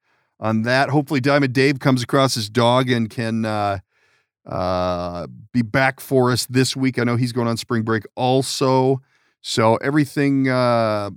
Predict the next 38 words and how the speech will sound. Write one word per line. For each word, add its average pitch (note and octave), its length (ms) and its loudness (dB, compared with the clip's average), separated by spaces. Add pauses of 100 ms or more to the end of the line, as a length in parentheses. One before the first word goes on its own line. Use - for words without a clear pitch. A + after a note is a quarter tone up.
(580)
uh, G2 360 -6 (100)
else C3+ 400 -2
is A#2 500 2
in B2+ 200 0
full C3 320 -2
motion. A#2 560 -2 (260)
I C#3+ 60 -4
sent A#3+ 180 0
out G#3+ 140 2
a, C#3 280 2
uh, A#2+ 640 2
Facebook D#3+ 640 -2
post, C#3 460 0
uh, G#2+ 420 0
this B2 240 -2
week C#3 300 2 (340)
that G#2+ 260 -2
if B2 140 -4
you, E3 440 0
if C3 160 -4
you F#3 160 0
or F3 260 0
anybody C#3 340 0
you B2+ 120 0
know A#2 420 2
is, G#2+ 320 -2
uh, G2+ 240 -2
dealing A2+ 280 0
with A2+ 100 0
some G#2+ 200 0
real G#2 160 0
estate A2+ 260 -2
stuff A#2+ 260 -2
and B2 100 2
you A#2 80 2
have A2+ 140 0
some G#2+ 120 -6
questions, A#2 480 0